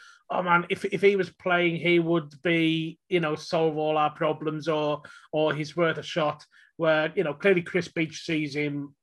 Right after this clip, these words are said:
week in, week out in training. You know, he maybe knows whether or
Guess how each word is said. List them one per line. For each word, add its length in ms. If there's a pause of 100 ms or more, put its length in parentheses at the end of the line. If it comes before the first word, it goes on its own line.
week 400
in, 160
week 280
out 220
in 100
training. 640 (320)
You 120
know, 200
he 260
maybe 360
knows 460
whether 260
or 140